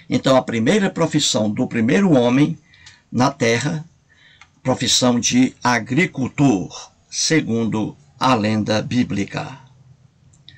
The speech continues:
Na lenda bíblica acima, o Deus hebreu criou um jardim, colocando nele o homem Adão para cultivá-lo. Algumas pessoas podem pensar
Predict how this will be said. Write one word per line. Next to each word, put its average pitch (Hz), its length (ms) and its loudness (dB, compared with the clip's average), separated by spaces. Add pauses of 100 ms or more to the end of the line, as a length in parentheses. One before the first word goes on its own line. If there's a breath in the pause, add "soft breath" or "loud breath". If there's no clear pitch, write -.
(1040 loud breath)
Na 190 180 2
lenda 202 340 2
bíblica 117 480 -2
acima, 151 680 0 (160)
o 147 100 2
Deus 175 360 0
hebreu 123 400 -2
criou 117 400 -2
um 196 180 2
jardim, 127 800 0 (460 soft breath)
colocando 131 640 0
nele 107 560 2 (100)
o 151 140 6
homem 127 320 4
Adão 175 520 2 (540 soft breath)
para 131 540 0
cultivá-lo. 131 840 -2 (1300 soft breath)
Algumas 202 520 2
pessoas 131 640 0
podem 131 420 0
pensar - 920 -2